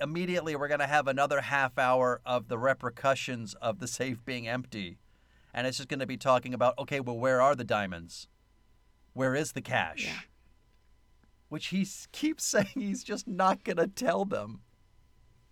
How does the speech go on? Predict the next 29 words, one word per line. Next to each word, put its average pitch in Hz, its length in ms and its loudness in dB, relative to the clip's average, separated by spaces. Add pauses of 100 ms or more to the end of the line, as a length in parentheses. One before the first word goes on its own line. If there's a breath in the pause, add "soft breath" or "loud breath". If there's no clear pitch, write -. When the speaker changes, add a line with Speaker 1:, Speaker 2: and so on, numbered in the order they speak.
(280)
Speaker 1:
Doesn't 233 260 6
he 277 120 2
not 185 280 2
tell 185 180 8
them 196 160 4
for 175 180 2
a 151 60 6
while 139 360 8
before 143 320 0
he 143 80 -4
tells 131 320 4
them 135 220 -6
that, 117 200 0
"I'm 120 240 -2
really 117 240 -2
poor"? 110 260 0
Speaker 2:
Yeah. 196 120 -2 (760)
He 240 220 2
really, 240 680 8 (100)
Speaker 1:
Yeah. - 200 -12
Speaker 2:
he 220 140 6
really 208 320 10
waits. 185 640 2
He 196 240 4
really, 196 560 8
really 175 400 2
tries 170 380 0
to - 140 -6
wait. 156 380 2